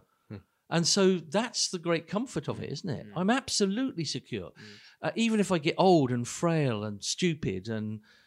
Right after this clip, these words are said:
Speaker 1: uh, forget things and faith wanes and I slip up
Speaker 2: Mm.
Speaker 1: or I sin in some grand way, um, it,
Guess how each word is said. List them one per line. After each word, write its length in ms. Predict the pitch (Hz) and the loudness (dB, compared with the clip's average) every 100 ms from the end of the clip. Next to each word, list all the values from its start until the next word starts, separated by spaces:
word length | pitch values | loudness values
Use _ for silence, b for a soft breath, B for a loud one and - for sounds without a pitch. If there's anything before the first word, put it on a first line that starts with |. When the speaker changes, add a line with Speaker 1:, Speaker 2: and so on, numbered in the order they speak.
| b _ | b _
Speaker 1:
uh, 500 | 127 120 117 113 113 | 0 0 0 -2 -4
forget 460 | - 147 175 160 - | -6 -2 -2 -2 -4
things 500 | 131 104 98 101 - | -4 -4 -6 -10 -10
and 480 | - 127 123 123 120 | -6 -4 -4 -4 -6
faith 400 | - - 170 139 | -6 -2 0 -2
wanes 460 | 113 113 101 98 - - | -6 -6 -4 -8 -8 -4
and 280 | 139 139 135 | -4 -4 -4
I 80 | 127 | -4
slip 380 | - - 160 - | -4 -2 -2 -2
up 320 | 143 120 - | -2 -4 -6
Speaker 2:
Mm. 80 | 120 | -10
Speaker 1:
or 140 | 113 | -6
I 60 | 113 | -6
sin 520 | 113 - 170 156 113 | -4 -2 0 2 0
in 120 | 110 | -2
some 320 | 104 135 131 113 B B | -4 -6 -6 -8 B B
grand 480 | - 135 135 131 120 | -2 0 0 -2 -2
way, 600 | 110 123 143 107 69 113 B B B B B - | -2 -2 -2 -4 -6 -12 B B B B B -4
um, 440 | 135 135 139 139 139 B | -2 0 0 -2 -6 B
it, 220 | 180 - | -8 -8